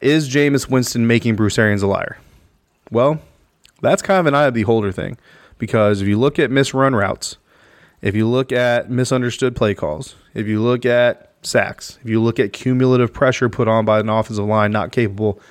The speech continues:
of consistently stopping a pass rush, how much of that do you put on the quarterback? Now, at the same time, all that stuff is cumulative.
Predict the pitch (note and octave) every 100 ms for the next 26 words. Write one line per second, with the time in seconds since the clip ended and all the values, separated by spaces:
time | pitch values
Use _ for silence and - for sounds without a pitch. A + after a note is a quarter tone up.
0 | - _ - G#2+ G#2 A#2+ A2+ A2 F#2+ A2+
1 | G#2+ A2 G#2 G2+ B2 E3 E3 A#2 G#2 -
2 | - _ _ _ _ _ _ _ _ -
3 | B2 B2 C3 C#3+ B2+ A#2+ A#2+ C3+ A#2+ A2+
4 | C3+ B2+ G#2+ G2 - _ _ _ - A#2
5 | A2 - B2 A#2 F3+ D#3+ A#2+ C3+ _ _
6 | _ _ _ _ - A#2 B2+ B2 C#3 B2
7 | B2+ E3 - A#2 G2+ F#2+ G2 A2